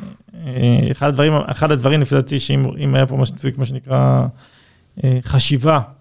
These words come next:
רחבה יותר, חיפה, פנטסטית, נמל תעופה על כלונסאות, אין פגיעה אפילו בתנועת הסנטימנטים, תוך שנתיים אתה יכול להגיע לזה, ואין בעיה. מבחינה הנדסית,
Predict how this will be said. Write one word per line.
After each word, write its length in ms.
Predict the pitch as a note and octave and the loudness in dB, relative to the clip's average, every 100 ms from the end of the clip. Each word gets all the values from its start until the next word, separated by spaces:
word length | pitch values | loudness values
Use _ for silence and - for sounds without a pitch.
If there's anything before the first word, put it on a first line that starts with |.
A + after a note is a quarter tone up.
| _ _ - | _ _ -14
רחבה 420 | A#2+ - A#2 C3 | -6 -2 0 2
יותר, 280 | C#3 - F#3+ E3 _ _ _ _ _ _ _ _ - - | 2 0 -2 -4 _ _ _ _ _ _ _ _ -20 -4
חיפה, 460 | C3 B2+ D#3 E3+ F3 C3+ _ _ - | -2 0 2 0 0 -6 _ _ -4
פנטסטית, 720 | B2 A2+ D#3 - D3 C#3 - _ - | -2 2 0 0 -2 -2 -6 _ -6
נמל 180 | C3 C3+ | 0 0
תעופה 380 | C3+ C3 - C#3 | 0 -2 2 2
על 100 | B2+ | 0
כלונסאות, 760 | C3+ C3 - C3+ D#3+ D#3 - - _ _ _ _ _ _ - - _ - - _ _ - - _ - | -2 -6 -2 2 2 0 -4 -20 _ _ _ _ _ _ -20 -20 _ -20 -20 _ _ -20 -20 _ 0
אין 180 | D3+ C3 | 2 2
פגיעה 300 | B2+ C#3 C#3+ | 0 2 2
אפילו 300 | - C3+ C3 | 0 -2 2
בתנועת 720 | B2+ C3 C3 B2+ C3 - C#3 | 2 4 4 2 2 4 2
הסנטימנטים, 840 | C3 - C3+ C3 D#3 D#3+ D#3 D#3+ D#3 - _ _ _ _ - | 4 2 4 4 2 0 -2 -2 -2 -6 _ _ _ _ -4
תוך 140 | C3 | -2
שנתיים 320 | - C3 C#3 | 0 0 2
אתה 80 | C3 | 2
יכול 180 | - C3 | 0 2
להגיע 220 | C3+ C3+ | 2 2
לזה, 360 | C3+ C3+ C#3+ C#3 C3+ | 0 2 0 0 0
ואין 240 | C3+ D3+ C3+ | 0 2 2
בעיה. 280 | C3 C#3 B2+ | 0 0 -6
מבחינה 280 | C3+ - D3 | -10 -4 0
הנדסית, 600 | D3 B2+ - F3+ G3 - | 0 0 0 0 0 -6